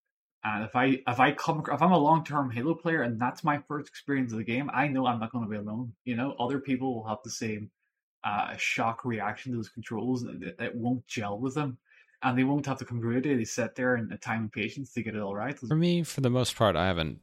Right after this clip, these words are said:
Speaker 2: messed around with, aside from switching to Legacy, I haven't messed around with any of that. The only place I feel like I've felt like the controls were getting in the way is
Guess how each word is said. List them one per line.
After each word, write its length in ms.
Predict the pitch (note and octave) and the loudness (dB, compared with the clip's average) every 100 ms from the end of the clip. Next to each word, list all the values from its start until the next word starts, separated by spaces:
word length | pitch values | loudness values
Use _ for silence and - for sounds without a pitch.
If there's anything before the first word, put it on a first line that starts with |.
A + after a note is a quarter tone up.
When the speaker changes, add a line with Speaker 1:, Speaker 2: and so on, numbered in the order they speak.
| - | -6
Speaker 2:
messed 380 | F#2 F2 - | -2 0 0
around 300 | E2+ D#2+ D#2 | 0 0 0
with, 200 | D2 E2 - | -2 -4 0
aside 320 | E2+ F#2 F2+ | 2 2 2
from 300 | - E2+ E2+ | -2 -4 -6
switching 500 | - - F#2 - F2 | -8 -4 -2 -2 -2
to 80 | D#2 | -4
Legacy, 420 | C#2+ D2+ D2 - | -4 -4 -4 -4
I 40 | G#1+ | -6
haven't 220 | B1 E2+ | -8 -6
messed 240 | C#2 - D2+ | -6 -6 -6
around 220 | C2 A1+ | -8 -8
with 120 | - | -10
any 160 | C#2 G#1+ | -10 -8
of 60 | |
that. 160 | B1+ - | -10 -2
The 140 | G#2+ | 2
only 320 | B2 D3+ C#3+ | 4 4 2
place 400 | B2+ - A#2+ A#2 | 0 2 2 2
I 100 | - | -2
feel 180 | G2 A2 | -2 0
like 180 | G2+ F#2+ | 0 2
I've 260 | F#2+ F2 - _ _ _ | 0 0 -12 _ _ _
felt 460 | - - G#2 G#2 - | -16 2 2 2 0
like 440 | F#2+ F2+ F2+ - - _ | 2 2 2 -10 -14 _
the 80 | - | -6
controls 520 | - F2+ - G#2 G2 | -4 -2 2 4 2
were 60 | G2 | -2
getting 260 | E2 F2+ F#2 | 0 2 2
in 80 | |
the 80 | F#2 | 0
way 420 | E2 E2+ F2+ G2 | 2 4 4 2
is 640 | G2 A1+ F2+ E2 D#2+ - | 0 -2 -2 0 2 2